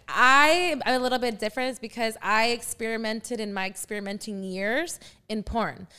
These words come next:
So it was all, like, self-regulated, whatever. So none of that really would have happened in a sense. But I was always also, too, very like,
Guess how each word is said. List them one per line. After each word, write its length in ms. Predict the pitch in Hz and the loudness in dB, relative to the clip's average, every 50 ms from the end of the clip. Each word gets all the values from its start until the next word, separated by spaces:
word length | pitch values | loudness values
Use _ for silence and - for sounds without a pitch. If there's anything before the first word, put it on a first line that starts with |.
| - _ _ | -20 _ _
So 140 | - 285 | 0 2
it 40 | 294 294 | 2 2
was 100 | 294 - | 4 6
all, 160 | 277 277 285 269 | 6 6 8 6
like, 120 | 254 254 | 4 2
self-regulated, 760 | - - 269 240 254 254 - 247 240 240 240 240 233 226 226 220 | 2 4 4 6 6 4 4 2 2 2 2 2 2 2 2 4
whatever. 240 | 220 233 226 226 | 2 2 2 2
So 160 | 240 - 262 269 | -2 -2 -2 0
none 160 | 226 226 233 | 0 0 0
of 100 | 240 220 | 2 4
that 220 | 233 214 175 175 190 | 4 2 2 2 0
really 220 | 208 214 220 214 | -2 0 0 0
would 120 | 214 208 202 | 0 0 -2
have 100 | 190 196 | -2 -2
happened 540 | 180 208 185 202 - - 240 247 254 254 - | 0 0 0 0 0 0 -2 -2 -2 -4 -6
in 140 | - 214 | -8 -8
a 40 | 202 | -6
sense. 240 | 196 - 226 226 - | -6 -6 -6 -6 -4
But 120 | - - 202 | -2 2 4
I 100 | 214 214 | 4 4
was 120 | 214 220 190 | 2 2 0
always 400 | 202 214 220 208 196 214 - - - | 0 2 2 2 0 -2 -4 -8 -4
also, 400 | - 185 185 202 - - 202 190 | -2 -2 -2 -2 -4 -4 -4 -4
too, 400 | 190 - - - 262 247 226 208 185 | -4 -6 -8 -6 -4 -2 -2 -4 -2
very 260 | 190 185 180 180 175 | -2 -2 0 0 0
like, 160 | 175 165 - | -2 -2 -4